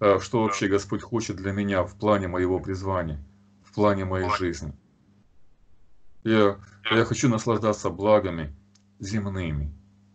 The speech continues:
Ну, естественно, что, э, в тот момент, когда вы решаете идти за Господом, вам нужно чем-то пожертвовать, правда?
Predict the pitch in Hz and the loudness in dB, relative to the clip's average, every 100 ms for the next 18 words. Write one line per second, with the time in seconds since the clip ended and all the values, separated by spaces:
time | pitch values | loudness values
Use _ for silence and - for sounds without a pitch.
0 | _ 131 127 110 110 - 143 - 113 95 | _ -2 -2 -2 -2 4 4 4 -4 -4
1 | - 104 95 - - - - - 98 95 | 0 2 2 -4 -20 -20 -6 2 2 4
2 | 113 127 117 113 110 - 92 107 107 107 | 2 2 2 0 0 -2 -2 2 4 4
3 | 110 - 117 104 95 95 95 - 104 98 | 0 0 2 2 2 -2 -4 -2 -2 -2
4 | 95 120 135 - 90 80 - - _ 101 | 0 2 2 0 -2 -4 -8 -20 _ 0
5 | 101 110 117 120 101 92 98 107 123 123 | 2 0 -2 -2 -2 -2 -4 -4 -2 -2
6 | - 82 73 98 110 101 78 | -2 -10 -6 -2 -2 -2 -8